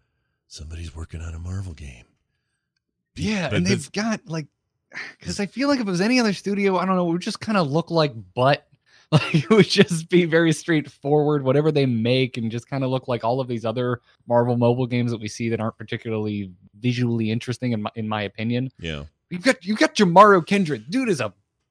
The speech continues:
Speaker 2: badass artist.
Speaker 1: Yeah.
Speaker 2: Uh, and I, I, I'd love to see just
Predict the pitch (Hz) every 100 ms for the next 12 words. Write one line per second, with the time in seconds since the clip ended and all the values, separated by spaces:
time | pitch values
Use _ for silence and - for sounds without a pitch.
0 | _ _ - - 170 160 110 87 - 131
1 | 120 87 - - 69 60 _ _ _ _
2 | 110 101 95 - 117 113 123 123 123 120
3 | 127 131 160 156 143 127 - 135 120 104
4 | - _ _ _ _ _ _ _ 113